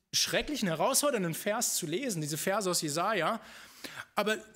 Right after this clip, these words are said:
ihr Lieben, das ist genau der Punkt. Es gibt irgendwann ein zu spät in unserem Leben. Es gibt irgendwann den Punkt, wo die Türe zu ist und die Tür bleibt zu.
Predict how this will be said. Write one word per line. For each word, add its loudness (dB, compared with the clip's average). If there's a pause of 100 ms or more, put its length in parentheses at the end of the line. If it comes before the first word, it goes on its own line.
(180)
ihr 0
Lieben, 2
das 2
ist 2
genau 0
der 2
Punkt. -2
Es 4
gibt -4
irgendwann 0
ein -2
zu 0
spät -2
in -2
unserem -4
Leben. -12 (1900)
Es 4
gibt 0
irgendwann 2
den 0
Punkt, -2
wo 0
die -4
Türe 2
zu 6
ist 4
und -4
die -8
Tür 2
bleibt -2
zu. -2